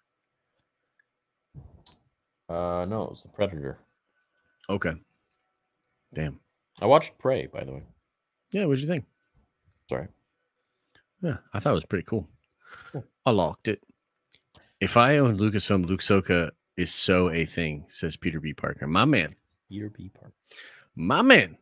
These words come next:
Speaker 1: Did Palpatine manipulate the Clone Wars in favor of the Republic? Did he have a plan? Were the Separatists who have won the war?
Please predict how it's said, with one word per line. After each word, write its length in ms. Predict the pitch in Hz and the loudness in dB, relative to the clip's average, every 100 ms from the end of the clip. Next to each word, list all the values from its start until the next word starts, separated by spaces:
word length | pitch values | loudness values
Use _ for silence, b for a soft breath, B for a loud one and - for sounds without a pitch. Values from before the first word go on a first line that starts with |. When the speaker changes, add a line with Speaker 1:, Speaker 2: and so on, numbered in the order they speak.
| _ _ _ 127 | _ _ _ -2
Speaker 1:
Did 120 | 120 | 0
Palpatine 380 | 156 170 170 170 | 2 2 0 -2
manipulate 360 | 123 120 127 123 | 0 -2 -2 -4
the 80 | |
Clone 280 | - 107 107 | -6 -6 -4
Wars 400 | 104 107 107 98 - | -2 -2 -4 -6 -10
in 240 | 90 90 | -10 -10
favor 640 | - - 101 101 101 104 95 | -12 -10 -6 -4 -2 -2 -2
of 120 | 87 | -4
the 80 | 85 | -6
Republic? 560 | 78 - 131 135 131 - | -6 -6 -2 -2 -4 -10
Did 140 | 92 90 | -12 -8
he 120 | 90 | -8
have 140 | 80 | -6
a 60 | 76 | -8
plan? 760 | - - 107 110 107 107 107 | -10 -6 -2 0 0 -2 -4
Were 140 | 69 80 | -6 -6
the 100 | - | -8
Separatists 640 | - - 87 90 - - - | -8 -8 -6 -8 -8 -14 -10
who 120 | 82 | -6
have 160 | 73 | -6
won 320 | 76 82 87 80 | -4 -4 -4 -4
the 80 | |
war? 720 | 76 90 110 110 110 107 107 | -4 0 4 6 6 4 0